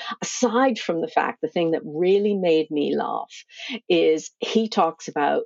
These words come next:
having no distractions in your room, you know, going into your room and not coming out until you've written.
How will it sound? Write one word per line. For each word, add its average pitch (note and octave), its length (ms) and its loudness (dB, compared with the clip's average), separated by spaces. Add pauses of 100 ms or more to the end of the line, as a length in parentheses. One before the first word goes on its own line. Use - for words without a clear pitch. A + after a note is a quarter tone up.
having D#3 380 0
no E3 160 4
distractions C#3+ 680 -2
in C#3+ 140 -2
your C#3 100 -4
room, C3+ 300 -4
you C#3 80 0
know, C3+ 240 0
going F3+ 300 2
into E3 240 0
your D3 100 2
room C#3+ 260 0 (280)
and E3+ 160 2
not E3+ 240 2
coming D3+ 280 0
out B2 200 0
until - 220 -2
you've C3 180 -4
written. D3+ 340 0